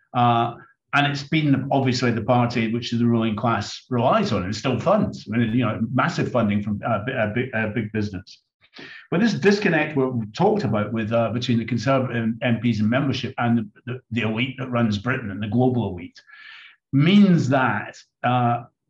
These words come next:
there is, that's no sign of that being overcome. And at the same time,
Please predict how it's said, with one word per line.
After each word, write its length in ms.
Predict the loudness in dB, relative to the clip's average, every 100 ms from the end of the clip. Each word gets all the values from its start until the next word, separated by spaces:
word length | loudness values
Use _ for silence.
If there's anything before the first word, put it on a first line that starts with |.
| _ _ -2
there 240 | 4 4
is, 160 | 4 2
that's 300 | 0 0 -8 _
no 280 | 0 6 6
sign 460 | 6 0 _ 0 2
of 40 |
that 220 | 2 0
being 100 | 2
overcome. 640 | 2 0 -4 -4 -4 -8 -14 _ _ _ _ -12 -2
And 100 | 0
at 140 | 0
the 60 | -6
same 440 | 0 2 4 2
time, 640 | 2 2 4 2 -2 -6